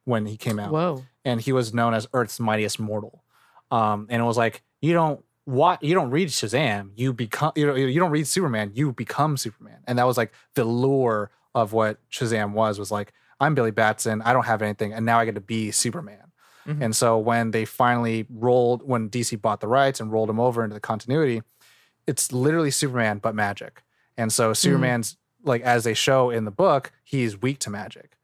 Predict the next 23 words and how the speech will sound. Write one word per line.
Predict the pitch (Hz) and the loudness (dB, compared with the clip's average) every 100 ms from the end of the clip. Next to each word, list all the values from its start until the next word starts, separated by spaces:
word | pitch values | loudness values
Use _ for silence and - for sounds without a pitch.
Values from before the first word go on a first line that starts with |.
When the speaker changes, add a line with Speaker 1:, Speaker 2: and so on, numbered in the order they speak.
| _ _ _ _ | _ _ _ _
Speaker 1:
And | 123 107 | -4 0
so | 123 110 107 107 - | 2 2 0 -4 -6
Superman, | - 147 135 131 | -2 0 0 0
Shazam | - 123 135 131 113 | -2 0 2 0 -2
could | - 151 127 101 _ | 0 2 2 -2 _
probably | - 123 107 104 98 _ _ _ _ _ | 4 4 4 -4 -12 _ _ _ _ _
kill | - 143 107 98 | -2 0 0 -4
Superman. | - 117 104 101 123 143 _ _ _ _ _ 127 | -6 -6 -8 -20 -20 _ _ _ _ _ _ -2
Um, | 110 | 0
Speaker 3:
When | 147 | 0
he | 127 | 0
keeps | 131 | 0
Speaker 1:
because | 117 | 2
Speaker 3:
saying | 123 117 | 2 -2
it, | 135 | -4
"Shazam, | 147 165 190 147 | -2 0 -2 -4
Shazam, | - 160 185 156 123 | -4 -2 -2 -2 -4
Shazam, | - 175 | -4 -2
Speaker 1:
Oh, | 175 139 | -2 -4
it's | - 165 | -2 0
so | 185 | 0
Speaker 3:
Shazam." | 151 | -2
Speaker 1:
good. | 107 | -6